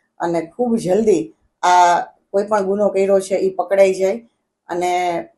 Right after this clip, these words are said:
ઉમ, કોઈ કદાચ અંદરનો સ્ટાફ હશે તો પણ એને જરા પણ બરકત કરવામાં નહીં આવે, એને કડીમાં કડી સજા મળે એવું હોસ્પિટલ, અ, વિશ કરે છે. કેમ કે, અ, as a gynecologist અમારી પહેલી પ્રાયોરિટી હોય કે અમારી ત્યાં આવતી ફિમેલ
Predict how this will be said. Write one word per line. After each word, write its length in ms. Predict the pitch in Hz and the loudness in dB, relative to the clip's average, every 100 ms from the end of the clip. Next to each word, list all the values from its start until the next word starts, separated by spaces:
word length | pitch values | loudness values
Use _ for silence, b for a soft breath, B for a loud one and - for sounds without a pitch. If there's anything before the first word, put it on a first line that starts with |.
| - | -10
ઉમ, 500 | 170 170 175 175 160 | -6 -6 -6 -10 -8
કોઈ 220 | 196 214 | -2 -2
કદાચ 400 | 208 196 208 226 | 0 2 2 2
અંદરનો 500 | 185 202 240 240 254 | 0 2 2 2 0
સ્ટાફ 380 | 233 202 202 196 | 2 0 2 0
હશે 280 | 196 208 175 | 0 0 -2
તો 260 | - 220 | 0 -2
પણ 380 | 247 262 202 160 b b _ | 2 2 2 -2 b b _
એને 180 | 180 185 | -6 -4
જરા 260 | 170 175 202 | -2 0 0
પણ 180 | 202 185 | 0 -2
બરકત 320 | 190 196 196 | -2 -2 -2
કરવામાં 340 | 196 185 180 170 | -2 -2 -2 -4
નહીં 260 | 180 185 | -2 -2
આવે, 120 | 185 | -2
એને 260 | 214 208 175 | -2 -6 -10
કડીમાં 440 | 170 180 196 185 | -8 -8 -6 -8
કડી 200 | 180 185 | -8 -10
સજા 320 | 175 165 180 180 | -8 -6 -6 -4
મળે 360 | 175 190 - b b _ | 0 0 0 b b _
એવું 180 | 175 175 | -8 -6
હોસ્પિટલ, 560 | 185 - 185 180 180 175 170 160 - _ _ | -10 -10 -4 -2 0 0 0 -2 -10 _ _
અ, 80 | 170 | -8
વિશ 200 | 190 - | -8 -4
કરે 200 | 196 196 | -2 -2
છે. 120 | 208 | -4
કેમ 180 | 190 185 | -8 -8
કે, 200 | 185 185 185 _ _ _ | -4 -4 -4 _ _ _
અ, 380 | 165 170 170 160 | -4 -2 -2 -4
as 200 | 185 190 | -2 0
a 60 | 220 | 2
gynecologist 720 | 208 214 220 202 208 208 220 | 2 2 -2 -2 -2 0 -4
અમારી 260 | 202 202 196 | -4 -2 -4
પહેલી 280 | 202 226 247 | -2 -2 -2
પ્રાયોરિટી 520 | 233 233 220 226 233 | 0 0 0 -2 -4
હોય 260 | 220 220 214 | -2 -2 -2
કે 80 | |
અમારી 340 | 185 196 202 208 | -4 -4 -6 -4
ત્યાં 200 | 208 190 | -4 0
આવતી 260 | 190 202 | -2 -4
ફિમેલ 520 | 220 - 214 233 220 | -18 -10 0 2 2